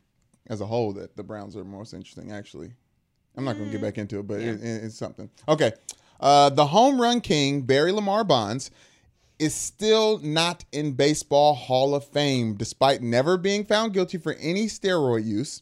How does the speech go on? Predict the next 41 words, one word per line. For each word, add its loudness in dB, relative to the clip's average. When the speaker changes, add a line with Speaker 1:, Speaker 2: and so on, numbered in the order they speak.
Speaker 2:
Mm-hmm. -10
Speaker 1:
Last 6
week, -4
the -4
San -4
Francisco -8
Giants -2
retired 0
Bonds' -2
jersey -2
with -6
the -2
help -2
of -4
his -2
godfather, 4
Willie 2
Mays. -2
During 2
the 0
ceremony, -2
Mays 2
said, 2
"On 0
behalf 4
of -4
all 6
the -2
people -4
from -6
San -4
Francisco -2
and -4
all 2
over 0
the -2
country, -6
vote 6
this 2
guy 4
in." -8